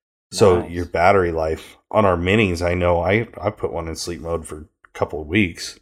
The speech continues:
Speaker 1: several weeks.
Speaker 2: Really?
Speaker 1: Yeah,
Speaker 2: Wow.
Speaker 1: if it was in full sleep mode.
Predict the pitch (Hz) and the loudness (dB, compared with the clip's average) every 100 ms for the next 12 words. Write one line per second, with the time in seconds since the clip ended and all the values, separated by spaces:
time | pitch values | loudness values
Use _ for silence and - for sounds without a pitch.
0 | _ - 101 92 76 82 95 104 107 110 | _ -2 -2 -2 -6 -8 -10 -12 -12 -10
1 | 113 131 156 117 101 - _ 101 101 107 | -6 -4 -2 -4 -6 -16 _ 0 4 6
2 | 92 87 71 117 110 123 104 98 101 95 | 4 2 0 2 4 4 4 2 -2 2
3 | 113 98 - 101 104 107 87 85 85 | 4 4 0 -2 -2 -2 -2 -2 -2